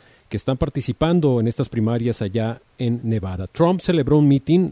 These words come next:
en el este de Las Vegas la semana pasada y tuvo un mensaje claro para los votantes de las primarias. "Hagan el caucus, no las primarias", les dijo Trump.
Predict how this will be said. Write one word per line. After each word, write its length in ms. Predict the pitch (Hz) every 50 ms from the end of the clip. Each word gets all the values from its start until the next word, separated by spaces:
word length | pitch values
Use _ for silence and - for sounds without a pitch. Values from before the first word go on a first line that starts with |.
| -
en 100 | 123 123
el 100 | 117 113
este 220 | 123 - - - 131
de 60 | 117
Las 160 | 113 101 95
Vegas 420 | 123 123 120 110 127 160 156 -
la 60 | 117 104
semana 260 | - 110 107 117 127
pasada 560 | - 113 - - 131 120 107 107 120 135 - -
y 80 | 127 104
tuvo 180 | - 127 131
un 80 | 135 127
mensaje 400 | 127 120 - - 131 113 - 131
claro 380 | - - 139 143 139 139 135 107
para 160 | - 110 104
los 100 | 101 92
votantes 680 | - 101 - 120 113 110 104 - 113 101 - - - - _ _ _ _ _ _ _
de 160 | 113 123 120
las 140 | 113 113 -
primarias. 600 | - 113 107 95 90 87 87 85 82 - - - _ _ _ _
"Hagan 320 | _ 151 170 175 165 170 160
el 140 | 147 131 -
caucus, 560 | 147 143 151 143 - - 170 160 - - - - _
no 260 | 127 127 135 160 165
las 160 | 156 156 147
primarias", 520 | - 135 117 110 123 123 120 117 139 151 147
les 160 | 131 107 95
dijo 220 | 113 104 - 107
Trump. 360 | - - 107 95 101 120 -